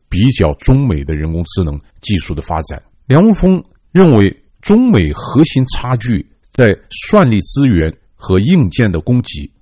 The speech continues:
他举例，等效的两万张 H 系列的G P U与美国头部厂商十万张级集群的规模算力的差距，所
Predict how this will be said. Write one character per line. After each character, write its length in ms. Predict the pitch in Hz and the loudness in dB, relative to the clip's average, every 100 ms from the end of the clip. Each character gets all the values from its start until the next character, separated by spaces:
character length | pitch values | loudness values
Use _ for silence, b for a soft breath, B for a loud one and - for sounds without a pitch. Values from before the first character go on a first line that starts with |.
| _ - | _ -2
他 140 | 135 | -2
举 240 | - 87 85 | 0 -2 0
例， 280 | 117 - _ _ - | 0 -2 _ _ -2
等 220 | 101 80 | 0 -2
效 220 | - 170 | 0 2
的 100 | 117 | 2
两 240 | 104 80 | 2 2
万 180 | 95 135 | 0 0
张 220 | 107 107 107 _ _ - | 0 -4 -4 _ _ 0
H 320 | 165 - 98 | 2 0 -8
系 220 | - 113 | -2 0
列 120 | 101 | 0
的 80 | 85 | -2
G 180 | 78 110 | -4 -8
P 180 | - 113 | -4 0
U 260 | 110 120 _ _ - | 2 0 _ _ -2
与 220 | 110 110 | 2 4
美 240 | 98 78 | 2 0
国 280 | 76 92 - _ _ - | -2 -2 -2 _ _ -4
头 120 | 101 156 | 0 0
部 120 | 190 147 | 0 -4
厂 260 | - 71 | -4 -8
商 200 | - 92 - _ _ | -6 -8 -8 _ _
十 380 | - - 98 170 | -12 -8 0 0
万 180 | 190 101 | 2 -2
张 240 | - 107 | -2 -4
级 380 | 95 80 82 - _ - | -4 -8 -8 -10 _ -14
集 260 | - 98 170 | -6 -4 -4
群 340 | - 80 90 | -4 -6 -2
的 180 | 92 73 _ _ | -2 -4 _ _
规 160 | - 135 | 2 4
模 140 | 123 | 2
算 320 | 92 - 113 90 | -2 -2 -2 0
力 100 | 82 | -4
的 80 | 82 | -6
差 200 | - 76 | -8 -8
距， 260 | 73 73 _ _ - | -10 -14 _ _ -10
所 200 | - | -2